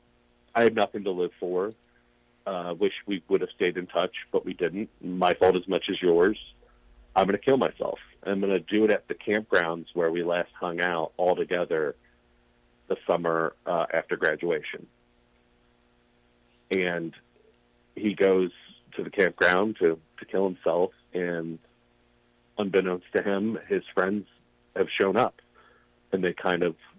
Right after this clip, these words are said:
give him an intervention, try to talk him into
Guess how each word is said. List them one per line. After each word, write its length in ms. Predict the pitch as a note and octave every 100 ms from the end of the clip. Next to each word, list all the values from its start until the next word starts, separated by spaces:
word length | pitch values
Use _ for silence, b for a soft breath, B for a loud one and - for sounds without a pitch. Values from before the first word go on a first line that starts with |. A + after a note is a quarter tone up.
| _ _ _ _ _ -
give 180 | G2
him 160 | - F#2+
an 100 | F#2
intervention, 840 | F2 F2 G2 G2 A#2+ - E2 D2
try 160 | D2 F#2
to 60 | E2
talk 320 | - F2 -
him 120 | F2
into 440 | E2+ D#2+ F2 E2+